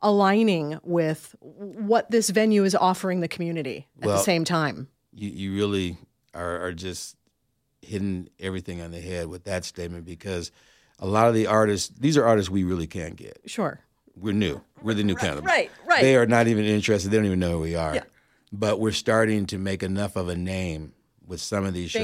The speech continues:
Speaker 1: Bingo.
Speaker 2: And P D X Jazz has helped us out. The
Speaker 1: Yeah.
Speaker 2: Roseland, Mississippi Studios, they have been helping us
Speaker 1: Yeah.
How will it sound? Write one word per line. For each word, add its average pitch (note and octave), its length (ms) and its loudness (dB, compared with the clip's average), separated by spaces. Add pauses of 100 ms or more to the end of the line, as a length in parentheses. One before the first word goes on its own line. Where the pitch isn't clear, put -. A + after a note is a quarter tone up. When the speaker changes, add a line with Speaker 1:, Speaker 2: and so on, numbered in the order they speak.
Speaker 1:
Bingo. D#3+ 220 -2
Speaker 2:
And G2 340 -4
P B2 140 -2
D A2+ 160 2
X F2 120 -2
Jazz G2 360 0
has F#2 160 -8
helped F2 220 -12
us E2+ 120 -18
out. E2 240 -16
The F#2+ 80 -10
Speaker 1:
Yeah. G2 60 -4
Speaker 2:
Roseland, F2+ 520 0 (520)
Mississippi G2+ 480 -2
Studios, F2 500 -2
they G#2 160 2
have A#2 100 4
been G2 120 2
helping F#2 420 0
us - 340 -12
Speaker 1:
Yeah. C#3 200 -14